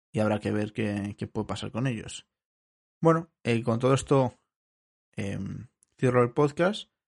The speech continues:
Eh, hay que decir solamente que, bueno, hay, está habiendo rumores con Ben Simmons, a dónde puede ir, Damian Lillard,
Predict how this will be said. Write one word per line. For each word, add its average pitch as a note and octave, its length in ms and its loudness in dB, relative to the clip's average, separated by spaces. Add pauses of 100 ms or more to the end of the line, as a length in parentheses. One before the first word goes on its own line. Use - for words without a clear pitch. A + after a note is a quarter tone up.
(420)
Eh, G#2+ 200 -4
hay A2 200 0
que A2+ 100 -2
decir A2+ 200 -2
solamente A2+ 540 -2
que, - 80 -8
bueno, G#2 260 -4
hay, A2 320 -2
está - 280 -6
habiendo A2+ 220 0
rumores A2+ 360 -2
con A2 220 -4
Ben G#2+ 180 -2
Simmons, D3+ 520 0
a A#2+ 40 2
dónde A2+ 160 -2
puede G#2+ 240 -2
ir, C#3 340 2
Damian A2+ 340 0
Lillard, D3 420 2